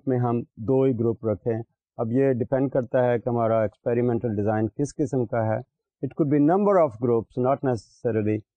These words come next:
uh, two groups۔ But, uh, in a very simple kind of experiment, uh, let me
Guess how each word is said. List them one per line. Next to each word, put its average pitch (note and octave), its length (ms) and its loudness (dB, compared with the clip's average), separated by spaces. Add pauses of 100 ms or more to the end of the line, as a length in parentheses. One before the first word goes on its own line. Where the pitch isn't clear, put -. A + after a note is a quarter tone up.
(320)
uh, - 140 -4
two B2 360 -4
groups۔ G2 360 -4 (580)
But, D#3+ 280 2
uh, D#3 280 6 (400)
in D#3 80 4
a D3+ 220 2
very F3 260 4 (180)
simple E3+ 420 2
kind D3+ 140 2
of C#3+ 220 2
experiment, C3 920 2
uh, A#2+ 420 -4
let C3 280 2
me B2 120 2